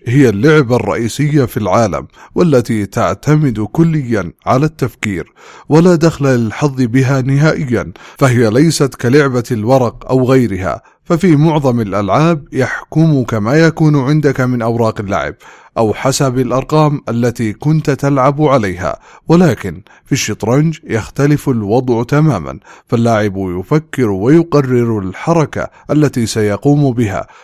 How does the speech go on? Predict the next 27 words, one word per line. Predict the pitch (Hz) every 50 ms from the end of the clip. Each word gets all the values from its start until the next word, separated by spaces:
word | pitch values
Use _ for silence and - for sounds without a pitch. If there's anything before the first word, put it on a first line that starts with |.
| _ _
ثم | - 127 117 110 104 101
يحرك | 101 98 95 90 - - 156 147 156 147 135 - 135
القطعة | 127 120 110 - - 131 - - 80 76 - - _ _ _ -
التي | 107 107 110 117 135 139 139 - 160
يريد. | 160 156 151 131 113 - 90 76 - - _ _ _ _ -
اختلف | 107 95 - 175 190 214 233 196 - 135
المؤرخون | 117 107 110 104 87 104 101 98 101 101 - 147 156 165 165 160 143
في | 117 - 117 95
أصل | 95 139 - - 143 127 117 110
لعبة | 135 139 143 135 135 - -
الشطرنج، | 117 - - 131 - - 143 131 110 90 78 - - _ _ _ _
فمنهم | - 135 151 196 226 180 160 151 127 113
من | 101
قال | 90 - 123 139 147 151
أن | 143 135 127 123 127
أصلها | 98 113 131 - - 127 120 120 127 127
هندي، | 113 123 131 131 123 123 98 80 78 - - - - _ -
ومنهم | 101 95 104 113 127 127 113 117 117 110
من | 101 90 87
ذهب | 82 82 107 135 127 139 147 127 135
إلى | 117 113 123 123 143
أن | 151 160 - 175 170 156
أصلها | 120 87 135 - - 123 120 113 113 110
من | 98 104 104 110
الصين، | 104 - - 110 90 76 - -
وقال | 185 180 - 233 220 196
آخرون | 151 127 127 123 110 123 120 123 143 156 170 165 160